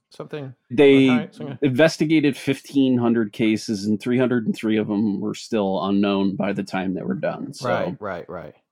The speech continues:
Speaker 2: that accounts for forty-three percent of all unknown cases during the entirety of Project Sign, Grudge, and Blue Book. So
Speaker 1: All
Speaker 2: that's a
Speaker 1: three of
Speaker 2: lot.
Speaker 1: those, right. And so for-, forty-three percent of those happened in nineteen fifty-two.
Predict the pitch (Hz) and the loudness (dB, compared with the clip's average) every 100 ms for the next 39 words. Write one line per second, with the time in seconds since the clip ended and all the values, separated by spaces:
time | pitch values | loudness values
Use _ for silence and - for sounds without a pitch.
0 | _ _ _ _ _ 135 127 - 139 127 | _ _ _ _ _ 2 2 2 0 0
1 | - 113 - 120 107 110 - 117 101 113 | -2 -10 -6 -2 0 0 -2 -4 -2 -4
2 | - 113 110 123 107 107 95 107 104 104 | -2 -2 -2 -2 2 4 4 2 0 0
3 | 104 110 107 104 104 107 107 107 101 101 | 0 0 -2 -2 -4 -4 -4 -2 0 0
4 | 98 101 98 101 98 98 98 98 90 98 | 2 0 0 0 0 -2 -2 -2 -2 -2
5 | 95 - 98 95 95 90 - - 110 104 | -4 -4 -2 -2 -4 -8 -6 0 2 2
6 | 101 - 95 92 78 92 82 78 87 - | 0 -2 -4 -4 -6 -8 -8 -10 -12 -12
7 | - - - 85 165 156 147 165 - 170 | -16 -16 -8 -6 -6 -2 0 0 -2 -2
8 | 156 135 120 104 107 143 87 - 127 - | -2 -2 -2 -4 -4 -4 -4 -6 -8 -4
9 | 139 123 - 170 165 - 170 180 180 - | -4 -6 -4 -4 -4 -2 0 0 -2 -4
10 | 165 151 - 143 123 123 110 - 135 127 | -4 -4 -4 -4 -2 -4 -4 -4 -4 -4
11 | 117 113 113 123 123 127 117 120 - 110 | -6 -6 -6 -8 -10 -12 -10 -10 -10 -10
12 | 104 104 95 - 151 98 | -10 -10 -14 -10 -8 -8